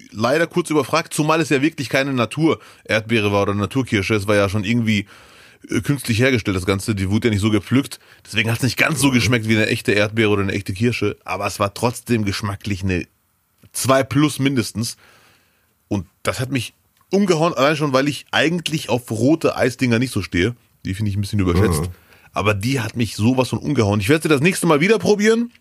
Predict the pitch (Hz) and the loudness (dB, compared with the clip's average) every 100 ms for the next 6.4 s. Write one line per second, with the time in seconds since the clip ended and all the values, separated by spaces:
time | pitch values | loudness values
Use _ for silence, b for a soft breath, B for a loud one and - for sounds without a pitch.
0 | - 135 147 143 190 190 165 151 135 143 | -6 0 2 2 0 0 0 -2 0 0
1 | 135 120 135 139 107 80 78 - 104 113 | 0 0 0 2 0 -2 -4 -2 -4 -4
2 | _ b b b b - 92 82 98 - | _ b b b b -2 -2 -2 -4 -4
3 | - 78 87 92 87 - 85 - 78 50 | -6 -6 -4 -4 -6 -6 -6 -6 -8 -8
4 | - - 107 185 247 135 92 - _ _ | -10 -2 2 4 4 2 0 -6 _ _
5 | _ _ _ _ _ _ _ _ _ _ | _ _ _ _ _ _ _ _ _ _
6 | _ - - | _ 0 0